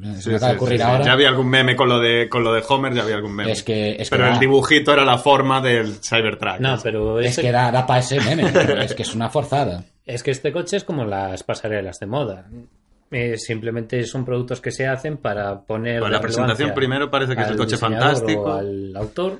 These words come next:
Speaker 2: Hostia,
Speaker 3: pero
Speaker 2: con
Speaker 3: no
Speaker 2: fuego
Speaker 3: te
Speaker 2: alrededor.
Speaker 3: ofrecen,
Speaker 2: Madre mía, qué
Speaker 3: no te
Speaker 2: flipado.
Speaker 3: ponen, eh, productos que luego la gente vaya a comprar
Speaker 1: No,
Speaker 3: por
Speaker 1: pero en este caso está pensado para eso, ¿eh? Es un nuevo Tesla. Tesla está pensado, porque además es eléctrico, recordemos,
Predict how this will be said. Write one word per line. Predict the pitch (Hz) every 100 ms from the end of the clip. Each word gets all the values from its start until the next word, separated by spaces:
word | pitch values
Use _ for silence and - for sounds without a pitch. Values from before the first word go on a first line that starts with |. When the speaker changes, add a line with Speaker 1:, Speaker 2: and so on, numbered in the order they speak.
| -
Speaker 2:
Hostia, | - - - 139
Speaker 3:
pero | 143
Speaker 2:
con | 143 123
Speaker 3:
no | 117
Speaker 2:
fuego | 175 180 143
Speaker 3:
te |
Speaker 2:
alrededor. | 139 143 147 151 160 143
Speaker 3:
ofrecen, | 143 160
Speaker 2:
Madre | 196 190 160
mía, | 175
qué | 165
Speaker 3:
no |
te | -
Speaker 2:
flipado. | 175 131 143 151 117
Speaker 3:
ponen, | 135 131 120 120
eh, | 120 117 110 110 104 101 101 _ _ _ _ _ _ _
productos | 120 117 143 131 131 110
que | -
luego | 110 120 113
la | 104
gente | 135 120 117 110
vaya | 117 110 104
a |
comprar | 107 101 113 101
Speaker 1:
No, |
Speaker 3:
por | 95 101
Speaker 1:
pero | 104
en | 107
este | - 123
caso | 123
está | -
pensado | 123 127 131
para | - 82
eso, | 82 101
¿eh? | 131 - - -
Es | 110 127
un |
nuevo | 127 113 113
Tesla. | 120 - 87
Tesla | 131 135
está | 131 147 -
pensado, | 127 131 110 107
porque | 113 107
además | 117 127
es | 120
eléctrico, | 110 123 98 98
recordemos, | 101 110 113 117 131